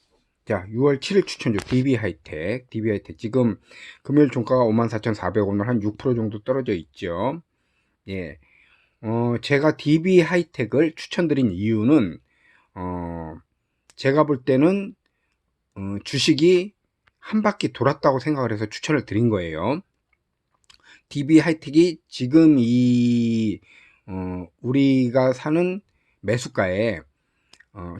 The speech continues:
최고 고점이 십 프로 정도 올라갔었던 때가 있었거든요. 음, 그런데 제가 이제 추천을 드린 게,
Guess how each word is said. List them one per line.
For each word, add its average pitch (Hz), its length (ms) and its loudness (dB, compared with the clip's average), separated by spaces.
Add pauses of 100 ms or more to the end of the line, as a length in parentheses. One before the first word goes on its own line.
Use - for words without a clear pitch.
최고 214 280 0
고점이 123 360 0
십 - 220 -4
프로 233 180 -2
정도 156 240 0
올라갔었던 107 880 -2
때가 135 220 0
있었거든요. 98 720 -6 (580)
음, 87 400 -10 (540)
그런데 151 760 4
제가 123 240 -2
이제 117 160 -2
추천을 143 340 -4
드린 101 260 -4
게, 107 280 4